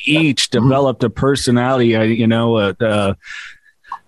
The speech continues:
Speaker 2: Jesse, of course, you got a Aerosmith, uh, placard in the background. Like, we knew, we knew Steven Tyler, Joe
Speaker 1: Yeah.
Speaker 2: Perry, you know, we
Speaker 1: Yeah.
Speaker 2: knew all the players in the band, and, like, that's gone away. You can go and see a band now and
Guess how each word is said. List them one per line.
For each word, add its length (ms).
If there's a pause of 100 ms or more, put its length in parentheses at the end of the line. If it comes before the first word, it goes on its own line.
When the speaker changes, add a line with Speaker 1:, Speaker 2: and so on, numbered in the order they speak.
(200)
Speaker 2:
Jesse, 260
of 40
course, 260
you 60
got 180
a 180
Aerosmith, 720
uh, 380
placard 500
in 100
the 60
background. 520
Like, 280
we 180
knew, 240
we 160
knew 160
Steven 380
Tyler, 320
Joe 240
Speaker 1:
Yeah. 100
Speaker 2:
Perry, 340
you 380
know, 200
we 140
Speaker 1:
Yeah. 160
Speaker 2:
knew 200
all 340
the 140
players 520
in 140
the 80
band, 400
and, 100
like, 220
that's 260
gone 280
away. 320
You 200
can 220
go 240
and 140
see 260
a 80
band 480
now 400
and 500